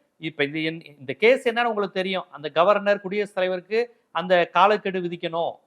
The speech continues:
இத்தனை அந்த இப்போ உட-, உடனே அவங்க கையெழுத்து போடணும், கிடப்புல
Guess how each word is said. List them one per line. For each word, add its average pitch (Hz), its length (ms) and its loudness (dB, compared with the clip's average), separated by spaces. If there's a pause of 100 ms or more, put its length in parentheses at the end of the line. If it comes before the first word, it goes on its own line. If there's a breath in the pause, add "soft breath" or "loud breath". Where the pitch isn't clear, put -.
(120)
இத்தனை 180 320 0
அந்த 165 300 2
இப்போ 156 340 -6
உட-, 175 220 4
உடனே 208 340 2
அவங்க 196 220 0
கையெழுத்து 202 380 -2
போடணும், 165 400 0 (140)
கிடப்புல 202 340 0